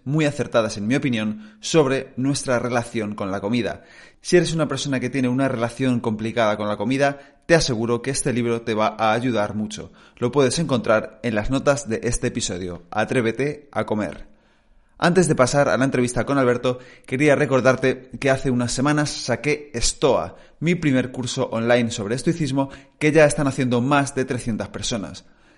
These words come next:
Si te animas a unirte a Stoa, con el episodio de hoy incluyo un pequeño descuento que dura dos días, hasta el viernes veinticinco a las doce de la noche. Es decir, el sábado veintiséis ya no estará disponible. Si quieres utilizar este descuento,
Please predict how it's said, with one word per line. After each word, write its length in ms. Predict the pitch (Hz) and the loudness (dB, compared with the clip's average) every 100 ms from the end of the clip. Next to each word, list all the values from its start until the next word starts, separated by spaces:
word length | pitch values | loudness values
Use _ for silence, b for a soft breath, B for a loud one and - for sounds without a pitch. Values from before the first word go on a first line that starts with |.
| b | b
Si 180 | - 175 | -2 2
te 100 | 147 | 4
animas 360 | 139 143 151 - | 4 2 0 0
a 80 | 113 | 0
unirte 400 | 120 127 120 107 | 2 0 0 0
a 240 | 101 - | 0 -2
Stoa, 600 | 107 - - 151 156 151 - _ | -6 -4 4 4 4 -2 -20 _
con 160 | - 160 | 2 4
el 100 | 135 | 4
episodio 420 | 135 - 151 139 | 2 0 0 2
de 120 | 113 113 | 2 4
hoy 220 | 120 120 | 2 0
incluyo 580 | 120 113 147 147 151 - | -4 0 2 6 4 2
un 160 | 156 151 | -2 4
pequeño 300 | 147 123 104 | 4 4 0
descuento 500 | 101 147 147 151 147 B B | -2 0 2 0 -2 B B
que 140 | - 123 | -2 2
dura 400 | 143 151 - - | 4 4 4 -2
dos 260 | 104 131 | 0 0
días, 380 | 107 85 73 - - | 0 -6 -8 -10 -2
hasta 240 | 143 - | 0 2
el 80 | 127 | 0
viernes 400 | 120 120 123 101 | 2 0 -2 -2
veinticinco 640 | 147 156 127 120 120 131 - | -2 -2 -2 -2 0 0 0
a 80 | |
las 180 | 98 107 | -2 -2
doce 260 | 120 117 120 | -4 -4 -4
de 100 | 110 | -2
la 100 | 107 | -2
noche. 380 | 98 - - - _ - | -2 -6 -10 -16 _ -6
Es 140 | 131 | -4
decir, 320 | 127 110 104 | -2 -4 -4
el 120 | 107 110 | -4 -4
sábado 320 | 123 113 107 | 2 2 2
veintiséis 520 | 107 107 147 147 147 B B B | -2 -2 0 0 -2 B B B
ya 220 | 123 131 123 | 0 4 4
no 100 | 117 | 2
estará 260 | 113 98 | -2 -2
disponible. 560 | 98 - 143 135 92 85 B B | -4 -2 0 0 -2 -8 B B
Si 140 | - 143 | -6 0
quieres 280 | 151 151 147 | 2 2 -2
utilizar 420 | 135 143 135 135 | -2 -2 2 0
este 160 | 117 135 | 0 -2
descuento, 500 | 139 156 143 139 | -2 0 0 0